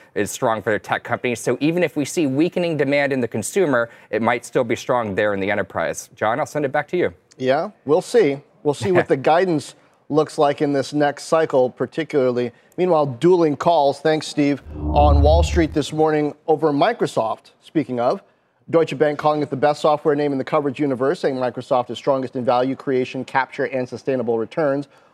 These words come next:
Speaker 2: On the other side of the argument is Piper Sandler, cutting estimates, saying a strong dollar is gonna hit the company's growth and spending, all tied to high inflation and recession fears. Of course, ninety-five percent of analysts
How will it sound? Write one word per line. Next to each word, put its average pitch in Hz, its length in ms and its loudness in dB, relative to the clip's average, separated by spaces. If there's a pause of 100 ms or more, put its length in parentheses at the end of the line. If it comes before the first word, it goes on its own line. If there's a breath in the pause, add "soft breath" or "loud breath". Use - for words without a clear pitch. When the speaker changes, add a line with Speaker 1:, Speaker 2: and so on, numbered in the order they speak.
Speaker 2:
On 131 100 2
the 135 160 -2
other 147 200 2
side 139 200 2
of 131 60 -2
the 131 80 -2
argument 135 480 -2
is 143 240 2
Piper 123 320 -2
Sandler, 120 420 -2
cutting 131 300 -2
estimates, 120 420 -6
saying 127 220 -2
a 113 60 -8
strong 135 340 -2
dollar 127 240 2
is 120 80 -6
gonna 117 160 -6
hit 156 220 -8
the 135 80 -8
company's 127 380 -6
growth 131 280 0
and 113 100 -6
spending, 127 440 -2 (500 soft breath)
all 135 180 2
tied 131 340 0
to 123 140 -4
high 135 260 -2
inflation 123 600 -2
and 123 180 -2
recession 135 440 0
fears. 123 480 -2
Of - 180 -20
course, 160 240 2
ninety-five 151 400 2
percent 143 240 0
of 120 140 -6
analysts 147 440 2